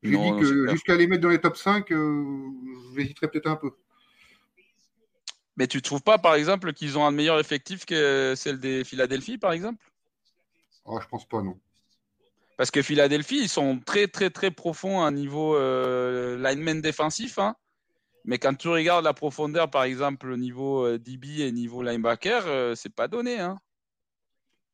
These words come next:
Speaker 1: Ouais, mais ce qui me plaît, euh, c'est pas que, je regarde pas que l'effectif, en fait. Euh, ce qui me plaît aussi, c'est quand même, euh, la manière de jouer cette défense et d'être coaché dans cette défense-là.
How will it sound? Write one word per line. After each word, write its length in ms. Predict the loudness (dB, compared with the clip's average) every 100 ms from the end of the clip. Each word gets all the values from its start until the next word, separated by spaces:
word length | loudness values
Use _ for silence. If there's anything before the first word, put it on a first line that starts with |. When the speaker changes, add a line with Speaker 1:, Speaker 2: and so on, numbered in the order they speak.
| 0
Speaker 1:
Ouais, 140 | 2
mais 240 | 4 2 -4 -18 -20 _ _
ce 100 | -8
qui 120 | -4 -4
me 80 |
plaît, 380 | 0 2 4 4
euh, 100 | 2 -2 _ _
c'est 260 | -16 -12 -2
pas 140 | 0
que, 180 | 0 -4
je 60 | 0
regarde 240 | 2 4
pas 100 | 2
que 160 | 0 0
l'effectif, 500 | 0 0 -2 -2 0
en 120 | 0
fait. 260 | 2 0 2
Euh, 260 | 2 0
ce 80 | -2
qui 140 | -4
me 60 | -2
plaît 180 | 2 4
aussi, 300 | 4 2 -2
c'est 160 | 0
quand 120 | 0 2
même, 220 | 2 0
euh, 80 | -2 _ _ 0
la 140 | 2
manière 360 | 4 4 4 4
de 120 | 2
jouer 180 | 4 2
cette 160 | 2
défense 380 | 2 4 2 0
et 40 | -2
d'être 200 | -2 0
coaché 320 | -2 0 0
dans 80 | 0
cette 180 | 0
défense-là. 560 | 0 0 -4 -2 -2